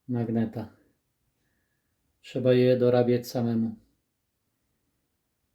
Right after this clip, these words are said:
Można powiedzieć, że szukam ich kilka lat. Gdyby gdzieś się znalazły, to bardzo chętnie bym je zakupił.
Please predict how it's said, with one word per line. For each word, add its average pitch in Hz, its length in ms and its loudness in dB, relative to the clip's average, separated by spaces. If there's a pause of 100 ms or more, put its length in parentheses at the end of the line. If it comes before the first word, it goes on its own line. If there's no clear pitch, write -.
(560)
Można 131 320 -4
powiedzieć, 123 380 -2
że 123 100 -6
szukam 131 340 -2
ich 120 140 -8
kilka 123 280 -2
lat. 113 280 -2
Gdyby 117 460 -4 (160)
gdzieś 120 400 -2
się 120 100 -4
znalazły, 117 480 -2
to 117 120 -8
bardzo 110 320 -4
chętnie 113 320 -8
bym 107 160 -6
je 107 100 -2
zakupił. 104 460 -10